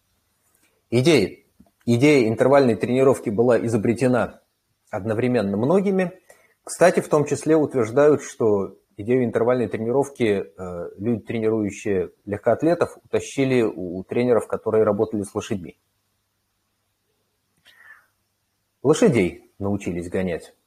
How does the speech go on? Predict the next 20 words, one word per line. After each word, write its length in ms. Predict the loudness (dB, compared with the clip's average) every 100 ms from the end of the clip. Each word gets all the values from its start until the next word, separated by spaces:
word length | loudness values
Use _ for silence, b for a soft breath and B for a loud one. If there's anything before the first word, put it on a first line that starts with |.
| _ _ _ _ _ _ _ -10
на 460 | -6 -4 -4 -8 _ -16
относительно 580 | -4 -4 -4 -6 -8
коротких 460 | -2 0 0 -4 -6
отрезках, 520 | 0 2 2 0 -4
потом 280 | -4 -4 -4
давать 300 | -2 -2 -6
им 140 | -12 -16 _ _ -10
какой-то 440 | -8 -8 -12 -14 _
период 360 | -4 -2 2 2
отдыха, 360 | 4 0 -2
потом 280 | -6 -8 -10
снова 300 | -10 -6 0
гонять. 400 | 2 4 2 0
И, 60 | -6
ну, 260 | -6 -12 -12 -10 -8 -2
оказывается, 640 | -2 4 4 6 4 2 -4
что 160 | 0
лошади 360 | 0 0 0 -2
от 160 | -2
этого, 300 | -4 -6 -8